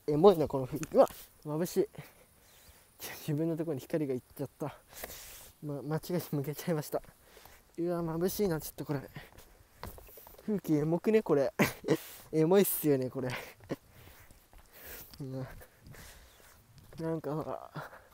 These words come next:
すげえかっこいい、なんかこの風景。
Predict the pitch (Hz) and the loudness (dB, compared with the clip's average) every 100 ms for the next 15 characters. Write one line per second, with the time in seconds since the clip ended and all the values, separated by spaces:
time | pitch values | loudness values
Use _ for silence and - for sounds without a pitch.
0 | - - - - - _ _ - - - | -20 -20 -20 -20 -20 _ _ -20 -20 -20
1 | _ - - - - - 160 143 160 - | _ -20 -16 -14 -16 -8 -4 -2 -4 -6
2 | - 180 143 127 - - 135 135 120 123 | 4 4 4 0 -6 -8 -8 -6 -6 -8